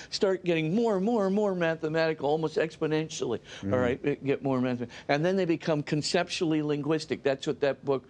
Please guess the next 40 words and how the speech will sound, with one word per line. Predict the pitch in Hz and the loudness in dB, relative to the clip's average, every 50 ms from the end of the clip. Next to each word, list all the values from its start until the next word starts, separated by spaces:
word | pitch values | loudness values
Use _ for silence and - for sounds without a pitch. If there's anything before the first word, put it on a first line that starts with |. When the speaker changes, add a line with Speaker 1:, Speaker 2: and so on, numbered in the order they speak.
| - - - - - | -20 -20 -14 -4 0
Speaker 1:
by, | 143 131 127 127 123 123 - | 0 2 2 2 0 0 0
uh, | 135 123 123 | 0 2 2
Robert | 123 131 131 131 127 120 110 | 2 2 2 0 0 -2 0
Berwick | 127 131 131 127 127 117 - | 0 0 2 0 -2 -2 -2
and, | 135 117 117 113 - - - | -2 -4 -4 -6 -8 -6 -4
um, | 131 120 113 113 110 - - - - - - - | -2 -2 0 -2 -4 -6 -10 -20 -20 -12 -4 -2
Noam | 135 131 123 123 | 0 0 0 0
Chomsky | - - 156 151 151 151 - - | 0 0 0 0 0 -2 -4 -4
is | 131 113 127 | -2 0 2
all | 117 113 110 | 2 2 2
about. | 95 107 92 82 - | 0 0 -2 -2 -4
Speaker 2:
Mm-hmm. | 92 95 98 104 - | -4 -4 0 0 2
Speaker 1:
Why | 131 139 165 190 220 233 214 180 147 135 131 139 139 - - - - | 2 2 2 2 2 2 2 2 2 2 0 0 -2 -6 -10 -20 -16
sixty | - - - - 180 180 - - 170 | -12 -6 -2 -2 -2 -2 -2 -2 0
to | 147 147 | 0 0
seventy | 143 - 180 156 151 156 143 | 0 2 2 2 2 0 -2
thousand | 139 - 156 139 139 135 123 131 127 | 0 2 2 2 2 0 -2 -2 -2
years | 127 143 147 147 143 139 | 0 0 0 0 -2 -2
ago, | 143 120 101 123 117 113 113 113 - - - - - - | -4 -2 0 2 2 2 0 -2 -6 -16 -20 -20 -8 -4
why | 139 117 131 151 160 175 196 196 - - | 0 2 2 2 2 2 0 0 0 2
only | 170 156 170 190 190 175 156 139 139 - - | 2 2 2 2 0 0 0 -2 -2 0 0
us, | 160 180 180 139 113 - - - - - - - - - - | 2 2 2 0 -4 -6 -10 -12 -12 -14 -16 -20 -20 -10 -4
uh, | - 131 123 127 | -2 0 0 2
is | 123 135 120 123 | 0 0 -2 0
the | 135 123 | 0 0
name | 127 127 127 123 | 2 2 2 0
of | 127 120 | 0 0
the | 117 117 | 0 0
book. | 101 117 117 107 98 | 0 0 -2 -2 -2
Why | 117 117 127 143 160 175 190 202 185 | -2 0 2 2 2 2 2 2 2
are | 170 156 | 2 2
we | 151 143 139 160 175 196 | 0 -2 -2 -2 -2 0
the | 180 160 160 | 0 2 2
only | 160 160 156 156 | 2 2 0 0
ones | 151 143 139 143 139 139 - | 0 0 0 -2 -2 -2 -2
that | 156 139 - - | -2 -2 -2 -2
have | 147 151 151 156 147 135 - - - - - - | -2 0 0 0 0 -2 -6 -12 -20 -20 -14 -6
conceptual | - 160 135 123 - - 170 156 156 - - 170 151 139 139 | -2 -2 -2 -2 0 0 0 0 0 -2 -2 0 0 0 0
linguistic | 135 135 135 131 151 151 147 - 151 127 | 0 -2 0 0 0 -2 -2 -2 -4 -4
capacity | - 151 - - 143 139 139 147 151 - - 131 123 | -4 -4 -4 0 0 2 2 0 -2 -2 -4 -6 -4